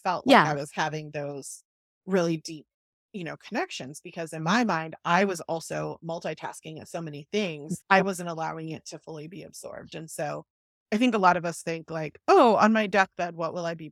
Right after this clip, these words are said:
Speaker 1: proud of?" But the idea of, like, an eighty-year birthday toast, like, I want to realign that before I get to eighty and realize people are saying the wrong things about me,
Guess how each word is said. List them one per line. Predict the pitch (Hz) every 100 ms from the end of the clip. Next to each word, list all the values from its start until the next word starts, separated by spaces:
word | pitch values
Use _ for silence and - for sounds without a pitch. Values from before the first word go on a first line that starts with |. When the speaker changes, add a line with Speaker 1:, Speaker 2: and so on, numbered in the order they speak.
| _
Speaker 1:
proud | 196 190
of?" | 160 147 151 _
But | 196
the | 214 202
idea | 190 214 214
of, | 196
like, | 185 180 -
an | 208 196 -
eighty-year | 190 180 180 180 _ _ _ _ _ _ 190 196
birthday | 175 180 - 175
toast, | 170 - 175 196 294 - - - - _
like, | 202 185 - _ _ _ _ -
I | 190 196 - _ _
want | 214 214
to | 214
realign | 185 185 170 165 170
that | 165 -
before | 165 185 170
I |
get | 165 151
to | -
eighty | 170 160 160
and | 160
realize | 160 156 -
people | 160 160
are | 151
saying | 151 151
the | 151
wrong | 147 156
things | 156 156
about | 151
me, | 139 -